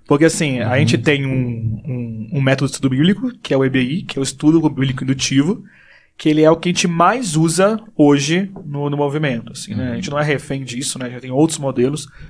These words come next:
Speaker 1: mas historicamente o que a gente tem, quem vem mais usando, né? E é basicamente um modelo de estudo bíblico que a gente,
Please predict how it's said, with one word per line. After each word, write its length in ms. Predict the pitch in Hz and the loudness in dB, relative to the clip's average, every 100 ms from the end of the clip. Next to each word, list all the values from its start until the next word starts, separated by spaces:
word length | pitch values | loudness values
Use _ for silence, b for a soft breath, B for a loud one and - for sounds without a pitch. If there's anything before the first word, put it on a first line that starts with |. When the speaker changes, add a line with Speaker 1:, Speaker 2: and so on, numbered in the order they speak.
| B B | B B
Speaker 1:
mas 140 | - 147 | -2 0
historicamente 580 | 160 160 170 156 147 - | 2 2 2 0 -4 -4
o 40 | |
que 60 | 151 | -6
a 20 | |
gente 80 | 156 | -6
tem, 180 | 147 | -8
quem 140 | - 139 | -8 -4
vem 160 | 143 | -4
mais 180 | 135 139 | -2 0
usando, 400 | 156 131 131 120 | 0 0 -2 -2
né? 220 | 123 156 - B B B | -6 -8 -10 B B B
E 80 | 175 | 2
é 60 | |
basicamente 880 | 175 196 208 208 185 156 180 - 233 233 | 4 2 2 0 2 2 0 0 -2 -2
um 60 | 165 | 2
modelo 240 | 165 156 | 6 6
de 40 | 151 | 6
estudo 160 | 160 | 2
bíblico 320 | 143 156 165 180 | 2 0 0 -2
que 100 | 180 | -2
a 40 | |
gente, 560 | 175 - 180 151 127 | -4 -2 0 2 0